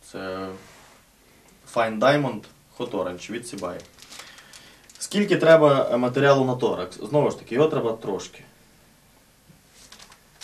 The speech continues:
Але ним досить непросто працювати, тому що він такий неслухняний, але постарайтеся його переконати.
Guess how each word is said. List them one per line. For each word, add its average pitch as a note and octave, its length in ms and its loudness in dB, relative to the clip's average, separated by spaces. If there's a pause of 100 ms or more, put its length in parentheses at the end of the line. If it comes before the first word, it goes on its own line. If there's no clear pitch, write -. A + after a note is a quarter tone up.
(1200)
Але A2+ 220 -2
ним C#3+ 280 0
досить C3+ 420 0 (240)
непросто C3 480 2
працювати, B2 520 -2
тому A2 200 -10
що - 140 -10
він A#2 200 -8 (580)
такий G#2+ 220 -10
неслухняний, A#2+ 840 -6 (680)
але C#3+ 280 -8 (1700)
постарайтеся A2+ 680 -8
його G2 180 -10
переконати. G2 680 -16